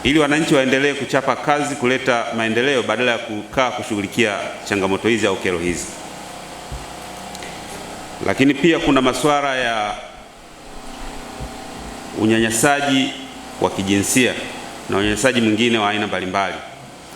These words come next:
Haya yote yanafungamanishwa katika changamoto ambazo tunaamini kupitia kampeni hii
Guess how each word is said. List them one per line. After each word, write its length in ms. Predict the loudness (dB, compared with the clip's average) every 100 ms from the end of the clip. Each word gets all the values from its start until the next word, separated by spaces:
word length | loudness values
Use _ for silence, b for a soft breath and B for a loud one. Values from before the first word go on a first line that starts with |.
| B B B -4
Haya 260 | 2 2 4
yote 580 | 4 4 2 2 2 0 -6 -12 -16 -14 -10 -8 -8 -10 -12 -12 -4
yanafungamanishwa 880 | 2 2 2 4 4 4 4 4 2
katika 260 | 0 0 0
changamoto 520 | 2 2 4 4 2
ambazo 300 | 2 2 0
tunaamini 580 | 0 2 2 4 2 0
kupitia 380 | -2 -2 0 2
kampeni 460 | 2 2 2 2
hii 420 | 2 2 0 -2